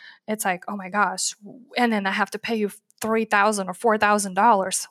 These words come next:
What is it that I'm gonna get?" Um, so that's kind of our approach to that. Hopefully it, uh,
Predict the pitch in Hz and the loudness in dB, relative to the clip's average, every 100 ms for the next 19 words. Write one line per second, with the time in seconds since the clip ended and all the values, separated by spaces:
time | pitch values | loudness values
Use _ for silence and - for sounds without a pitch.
0 | - 220 277 269 247 226 214 202 196 185 | -14 0 4 4 4 2 0 -2 -4 -10
1 | 196 202 - - - - - - - - | -12 -8 -8 -8 -14 -18 -18 -16 -16 -4
2 | 214 196 180 - 233 226 349 - - 349 | -2 -2 -4 -2 4 8 8 6 -2 0
3 | 370 277 240 214 - 247 226 - - - | 2 4 4 2 0 2 2 2 0 -2
4 | - 208 170 - 233 - 233 208 202 - | -2 -2 -2 -4 -6 -2 -2 -2 -4 -6
5 | 196 185 | -4 -4